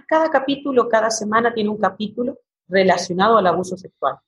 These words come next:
¿no? Y en las siete semanas se abarca todo el tema de abuso sexual y la persona, el, el alumno se queda con los recursos, va descargando,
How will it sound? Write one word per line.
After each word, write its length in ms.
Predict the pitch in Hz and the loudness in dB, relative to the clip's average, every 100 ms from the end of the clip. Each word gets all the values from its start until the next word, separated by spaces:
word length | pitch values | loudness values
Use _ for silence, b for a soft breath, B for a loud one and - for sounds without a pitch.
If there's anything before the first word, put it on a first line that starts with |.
| _ | _
¿no? 200 | 220 190 | -2 0
Y 120 | 208 | 0
en 60 | 226 | 2
las 140 | 226 | 2
siete 180 | 311 320 | 0 -4
semanas 400 | 330 285 285 320 | -4 -4 0 0
se 80 | 247 | 2
abarca 400 | 208 220 214 247 | 4 4 2 -4
todo 100 | 220 | -2
el 80 | 214 | -4
tema 220 | 208 214 | -4 -2
de 80 | 208 | 0
abuso 240 | 185 190 - | -2 -6 -10
sexual 480 | 175 - 214 220 - _ _ _ - | -10 0 0 0 -6 _ _ _ -4
y 140 | 214 | 2
la 160 | 226 214 | 4 2
persona, 680 | 196 220 220 220 240 269 - | 0 2 2 4 0 -2 -8
el, 240 | 170 - - | -10 -10 -4
el 160 | 175 | 0
alumno 340 | 170 190 220 247 | 2 2 2 -2
se 180 | - - - | -4 -2 2
queda 320 | 269 208 - | 4 4 2
con 140 | 170 | -2
los 100 | 170 175 | -2 -4
recursos, 500 | 175 226 220 - 220 | -4 -4 -2 -2 0
va 100 | 190 | 2
descargando, 840 | 180 185 - 165 180 180 180 180 | 2 0 -2 0 2 0 -2 -6